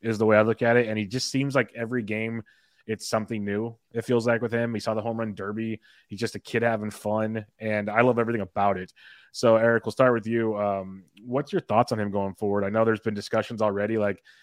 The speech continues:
even in not just dynasty, like, he's a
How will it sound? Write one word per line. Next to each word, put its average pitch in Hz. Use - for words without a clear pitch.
even 120
in 113
not 110
just 101
dynasty, 107
like, 101
he's 104
a 95